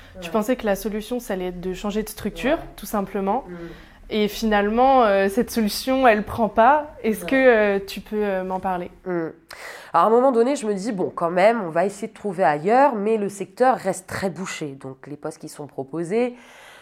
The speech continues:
Speaker 2: bah, déjà, le salaire est bien en dessous de ce que je gagnais, donc, euh, bon, c'est rarement intéressant d'aller gagner moins. Euh,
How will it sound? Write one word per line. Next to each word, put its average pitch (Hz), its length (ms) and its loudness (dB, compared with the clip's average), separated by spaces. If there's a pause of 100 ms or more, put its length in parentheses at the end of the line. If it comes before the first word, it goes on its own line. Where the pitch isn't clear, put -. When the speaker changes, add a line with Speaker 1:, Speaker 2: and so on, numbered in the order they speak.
(280)
Speaker 2:
bah, 139 100 -8
déjà, 139 240 -4
le 143 40 -2
salaire 156 460 0
est 135 60 -10
bien 151 200 -8
en 147 100 -6
dessous 147 240 -12
de 139 80 -14
ce - 80 -20
que 147 120 -12
je 131 100 -12
gagnais, 160 340 -4
donc, 120 320 -16
euh, 127 160 -16
bon, 143 160 -18
c'est 135 200 -20
rarement 143 360 -4
intéressant 147 600 -6
d'aller 143 180 -14
gagner 139 300 -12
moins. 202 420 2 (680)
Euh, 160 840 0